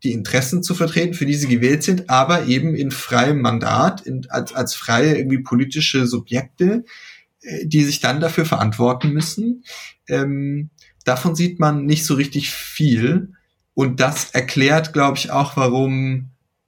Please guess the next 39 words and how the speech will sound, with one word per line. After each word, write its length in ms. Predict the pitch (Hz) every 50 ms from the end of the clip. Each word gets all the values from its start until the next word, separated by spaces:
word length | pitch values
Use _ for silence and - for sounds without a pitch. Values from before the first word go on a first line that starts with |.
| _ _ _ _ _ _ _ _ _ _ _ -
oder 120 | - -
erklärt 340 | - 120 - - 131 127 127
zumindest 340 | 127 123 123 123 123 - -
in 140 | 127 120
Teilen, 640 | - - - 120 127 143 151 147 147 147 147 - - _ _ -
warum 380 | - 127 117 117 117 135 156
so 220 | 160 160 139 123 131
wenig 600 | 135 147 147 139 139 135 - - - - - -
irgendwie 380 | - 143 135 131 127 127 131
passiert 500 | 127 - 139 123 - - - 190 180 175
ist 220 | 113 113 110 - -
und 140 | 117 113
warum 420 | 120 120 120 123 127 127 131 135 127
sozusagen 460 | - - 165 156 - 131 120 120 120
dieser, 380 | 120 123 120 123 120 120 120 -
dieser 280 | - 131 117 120 120
Moment, 640 | 117 117 117 117 117 123 135 151 160 156 156 - - _ _ _ _ _ - _ _
wir 240 | - 208 151 120 120
hatten 240 | 143 143 - - 120
ja 100 | 117 120
sozusagen 420 | 117 - - - - 123 120 117
so, 180 | 117 117 - -
so, 200 | - - 123 113
so 100 | 117 117
einen 100 | 113 113
Schockmoment, 720 | - - 151 - - - 156 143 143 147 147 156 160 143
okay, 320 | - - - 131 139 156
die 160 | 156 139 139 -
alte, 420 | 123 127 127 - 139 131 127 131
die 160 | - - -
alte 220 | 113 120 - 147 135
Normalität 640 | 131 123 123 120 120 120 120 120 - 123 123 127 123
ist, 340 | 127 123 120 - - - -
äh, 280 | - 123 123 120 -
in 80 | - -
Frage 340 | - - 123 123 127 147 156
gestellt 520 | 151 - - - 151 156 165 175 - -
und, 280 | - - - - _ -
und 300 | - - - - -